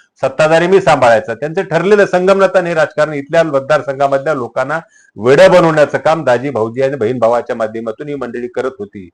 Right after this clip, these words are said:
आणि मी तुम्हाला सांगू की त्याचं उदाहरण आज आहे, एक आहे ते त्यांनीच लोकांच्या समोर दाखवून दिलेलं आहे. आणि या पुढच्या काळामध्ये इथली माणसं घराणेशाहीला थारा देणार नाही, चित्र आहे, लक्षात ठेवा. आणि म्हणूनच तुम्हाला म्हटलं की येणाऱ्या पुढच्या स्थानिक स्वराज्य संस्थेच्या निवडणुकीमध्ये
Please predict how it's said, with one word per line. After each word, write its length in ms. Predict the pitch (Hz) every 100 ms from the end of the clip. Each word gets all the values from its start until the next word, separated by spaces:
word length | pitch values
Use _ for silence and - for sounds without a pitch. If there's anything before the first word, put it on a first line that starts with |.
| _ _ _
आणि 120 | 110
मी 80 | 127
तुम्हाला 360 | 127 127 131 131
सांगू 200 | 135 139
की 60 |
त्याचं 240 | 143 139 139
उदाहरण 460 | 107 101 127 135
आज 200 | 139 117
आहे, 120 | 104 98 _ _ _ _
एक 360 | 117 131 160 156
आहे 100 | 147
ते 140 | 165
त्यांनीच 320 | 165 175 196
लोकांच्या 400 | 180 180 165 147
समोर 260 | 143 139 135
दाखवून 320 | 123 117 120
दिलेलं 280 | 113 110 107
आहे. 80 | 110 _ _ _ _
आणि 220 | 110 117 107
या 120 | 151
पुढच्या 380 | - 147 127 135
काळामध्ये 480 | 127 117 107 104
इथली 380 | 156 131 - 131
माणसं 380 | 127 107 104 143
घराणेशाहीला 920 | 98 101 120 135 113 107 113 127 165 - _ _ _ _
थारा 200 | 127 160
देणार 360 | 170 170 165 156
नाही, 140 | 151
चित्र 280 | 143 131 123
आहे, 140 | 113
लक्षात 260 | 101 - 98
ठेवा. 260 | 85 82 80 _ _ _
आणि 120 | 107
म्हणूनच 360 | 110 113 147 147
तुम्हाला 260 | 143 131 120
म्हटलं 240 | 113 156
की 120 | 160
येणाऱ्या 320 | 117 113 131
पुढच्या 280 | 139 120 135
स्थानिक 320 | 127 117 123
स्वराज्य 300 | 131 117 113
संस्थेच्या 460 | 107 110 101 104 107
निवडणुकीमध्ये 680 | 101 101 98 - 104 107